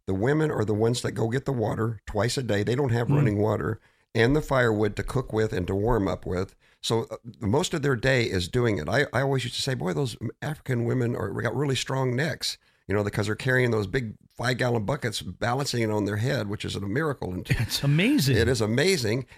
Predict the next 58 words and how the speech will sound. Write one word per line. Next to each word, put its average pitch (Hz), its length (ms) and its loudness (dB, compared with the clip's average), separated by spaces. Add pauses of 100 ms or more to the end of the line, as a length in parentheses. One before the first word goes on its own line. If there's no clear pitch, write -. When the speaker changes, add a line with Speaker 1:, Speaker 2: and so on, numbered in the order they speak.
Speaker 1:
And 123 160 0
I, 127 160 2
I, 113 80 0
matter 135 200 0
of - 60 -6
fact, 139 180 -2
I 117 60 0
had 117 160 2
one 117 200 2
of 120 60 2
'em, 110 140 -4 (180)
I, 117 140 -4 (240)
they 110 100 -4
were 107 120 -4
carrying 120 320 0
a - 20 -6
pile 120 240 -4
of 113 60 0
wood. 120 100 -2
I 110 40 -2
says, 101 160 -4
"Can 117 160 -2
I 139 100 0
do 156 240 0
that?" 101 240 -4 (260)
It, 92 140 -10 (120)
it 139 200 0
is 110 120 -2
a, 95 200 -2 (100)
it's - 100 -8
a 104 60 -4
lot 117 320 0
of 120 60 2
weight. 117 320 0 (100)
And, 104 320 -2 (260)
but 107 200 -6
the 127 80 2
Speaker 2:
Yeah, 117 80 4
Speaker 1:
fact 107 160 6
Speaker 2:
you 139 60 4
put 175 180 2
five, 180 420 2
uh, 135 220 4
five 185 320 2
gallons 170 400 6
of 120 100 6
water, 120 400 6
I 101 60 6
mean. 104 100 6
Speaker 1:
fifty-four 107 300 6
pounds. 117 420 0 (140)
Speaker 2:
Oh. 123 360 4 (280)
Speaker 1:
<laughs> - 180 -12
So 139 380 2
anyway, 113 460 2 (440)
I, 135 80 -2 (180)
their 147 220 4
main, 170 480 2